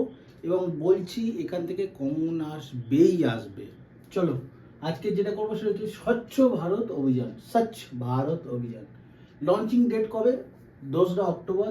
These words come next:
দু হাজার চোদ্দো। Mainly গান্ধীজি, মহাত্মা গান্ধীর বার্থডেকে সেলিব্রেট করার জন্য Government of ইন্ডিয়ার তরফ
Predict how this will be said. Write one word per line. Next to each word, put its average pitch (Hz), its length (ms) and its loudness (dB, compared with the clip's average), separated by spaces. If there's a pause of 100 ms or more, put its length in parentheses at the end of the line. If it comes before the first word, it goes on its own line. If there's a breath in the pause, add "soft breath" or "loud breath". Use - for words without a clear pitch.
দু 147 120 0
হাজার 151 200 2 (160)
চোদ্দো। 127 360 -4 (600 loud breath)
Mainly 220 400 4 (220)
গান্ধীজি, 143 600 0 (480)
মহাত্মা 151 320 2
গান্ধীর 170 480 -2 (220)
বার্থডেকে 160 600 0
সেলিব্রেট 135 420 0 (100)
করার 127 280 -2
জন্য 147 180 0 (960 loud breath)
Government 170 380 2
of 135 140 2
ইন্ডিয়ার 135 300 2
তরফ 127 200 2